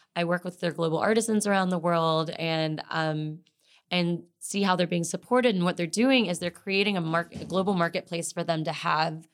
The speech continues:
somewhere to sell their goods, right? So a lot of these people are, like, long neck tribe in the middle of the mountains or the jungle somewhere, and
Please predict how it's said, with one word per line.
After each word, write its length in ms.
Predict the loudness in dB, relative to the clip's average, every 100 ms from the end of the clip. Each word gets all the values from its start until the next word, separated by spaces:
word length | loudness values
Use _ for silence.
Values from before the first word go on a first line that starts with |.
| _ -10
somewhere 400 | -2 0 2 0
to 500 | -2 -4 -2 -2 -4 _ _ -14
sell 320 | -4 2 2 2
their 160 | -2
goods, 460 | -2 -4 -4 -8 -4
right? 180 | -2 0
So 120 | 0
a 20 |
lot 160 | 2 2
of 80 |
these 240 | 2 0 -4 _
people 240 | -10 -4 -2
are, 100 | 0
like, 180 | -4 -8 -14
long 340 | -2 0 2 2
neck 220 | -2 -4
tribe 420 | -2 0 2 0
in 220 | 0 -2
the 100 | -2
middle 240 | -2 -2 -2
of 80 | -4
the 60 |
mountains 440 | -4 -4 -4 -6 -8
or 60 |
the 100 | -8
jungle 320 | -6 -4 -4
somewhere, 460 | -6 -4 -4 -2 -4
and 180 | -4 -6